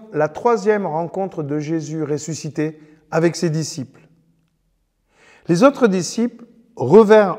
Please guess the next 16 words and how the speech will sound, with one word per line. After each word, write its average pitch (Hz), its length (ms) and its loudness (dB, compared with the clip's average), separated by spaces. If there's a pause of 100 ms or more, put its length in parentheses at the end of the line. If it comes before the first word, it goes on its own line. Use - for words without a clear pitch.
en 156 140 2
barque 151 500 0 (220)
en 151 160 -4
tirant 214 420 2
le 196 100 2
filet 151 380 -4
plein 180 260 -6
de 175 80 -6
poissons. 156 440 -6 (1000)
Ils 160 100 -2
n'étaient 202 260 4
pas 240 220 4
très 220 160 2
loin 208 160 4
du 165 160 -2
bord, 151 560 2